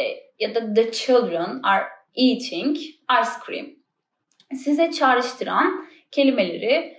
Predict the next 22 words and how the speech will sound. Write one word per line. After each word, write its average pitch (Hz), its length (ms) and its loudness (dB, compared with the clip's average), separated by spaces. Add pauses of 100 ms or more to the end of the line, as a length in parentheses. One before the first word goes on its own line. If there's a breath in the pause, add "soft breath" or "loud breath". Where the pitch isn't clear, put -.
size 269 220 2
çağrıştıran 220 520 0
ifadeleri 196 580 0
İngilizce 262 500 4
olarak 294 380 2
düşünmeniz 175 540 -6
gerekiyor. - 500 -8 (640 soft breath)
Şimdi 262 180 2 (220)
objeleri 320 600 4
gördüğümüzde 277 640 2
İngilizceleri 277 540 2
aklımıza 262 420 0
gelmiyor. 220 540 2 (240)
Bu 285 40 -2
defa 330 280 2
ne 349 80 6
yapacağız? 269 540 0 (340 soft breath)
Biz 359 420 -2
etrafımızdaki 285 760 2
olan 220 400 4
objelerin 226 500 2
üzerine 269 640 0